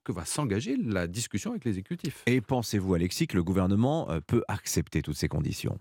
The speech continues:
Speaker 1: Bah, une négociation, c'est une négociation, mais je pense qu'il n'a pas tellement le choix. S'il veut un accord, et il veut un accord au moins au Sénat pour ensuite créer peut-être les conditions d'un autre accord par ricochet à l'Assemblée,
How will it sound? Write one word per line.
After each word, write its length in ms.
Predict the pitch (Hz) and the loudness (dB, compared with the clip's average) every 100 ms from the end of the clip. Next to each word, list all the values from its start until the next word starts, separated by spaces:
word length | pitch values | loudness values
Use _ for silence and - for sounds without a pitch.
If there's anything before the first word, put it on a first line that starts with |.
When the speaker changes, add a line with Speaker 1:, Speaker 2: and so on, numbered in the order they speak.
| - | -6
Speaker 1:
Bah, 180 | 62 - | -6 -6
une 160 | 87 87 | -6 -6
négociation, 540 | 90 92 80 76 117 | -2 -2 -4 -4 -4
c'est 100 | - | -4
une 60 | 80 | -4
négociation, 460 | 82 87 135 202 - - - _ | 0 0 0 0 -4 -20 -20 _
mais 80 | 101 | -8
je 80 | |
pense 160 | - 175 | -2 -2
qu'il 140 | - | 0
n'a 60 | 92 | -4
pas 140 | - | -4
tellement 400 | 120 - 123 127 | -4 0 0 2
le 80 | 131 | 0
choix. 320 | 123 - 208 156 _ _ - _ | -2 0 0 0 _ _ -20 _
S'il 340 | - - 117 98 | -12 -2 0 2
veut 160 | 160 220 | 2 2
un 120 | 135 | 2
accord, 400 | 120 107 117 78 _ _ | 2 2 0 0 _ _
et 160 | 175 220 | 2 4
il 160 | 139 101 | 2 -2
veut 180 | 240 269 | -2 0
un 100 | 104 | 0
accord 380 | 113 139 151 113 _ | 0 2 2 0 _
au 100 | - | 2
moins 200 | 190 180 | 4 4
au 80 | 165 | 4
Sénat 340 | 147 165 180 147 | 2 2 0 0
pour 200 | - 135 | 0 0
ensuite 220 | 156 156 | 0 -2
créer 220 | - 175 | 2 2
peut-être 720 | 120 - 262 220 233 220 - | 2 -2 -2 2 0 0 0
les 80 | 139 | -2
conditions 500 | 131 156 156 - 180 | 2 2 2 2 2
d'un 220 | 127 139 | 2 4
autre 160 | 170 208 | 2 0
accord 340 | 202 220 214 | -2 -2 -2
par 140 | - 123 | -2 -2
ricochet 340 | 123 123 107 | 0 0 2
à 60 | 95 | 0
l'Assemblée, 420 | 87 135 190 | 0 0 0